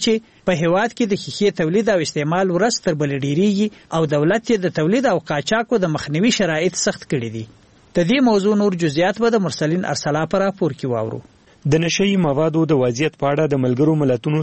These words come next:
Speaker 2: سازمان کلنی راپور چې په دوه زره شلم میلادي کال کې په روغتونونو، بندیخانو او د نړۍ په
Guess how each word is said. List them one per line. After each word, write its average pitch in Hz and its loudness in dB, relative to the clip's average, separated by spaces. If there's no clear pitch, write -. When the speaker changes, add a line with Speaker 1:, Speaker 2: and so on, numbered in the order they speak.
Speaker 2:
سازمان 139 0
کلنی 131 0
راپور 143 0
چې 160 -2
په 165 0
دوه 151 4
زره 156 2
شلم 139 0
میلادي 135 0
کال 151 -2
کې 165 0
په 147 2
روغتونونو، 139 0
بندیخانو 127 0
او 165 2
د 156 -2
نړۍ 180 0
په 151 2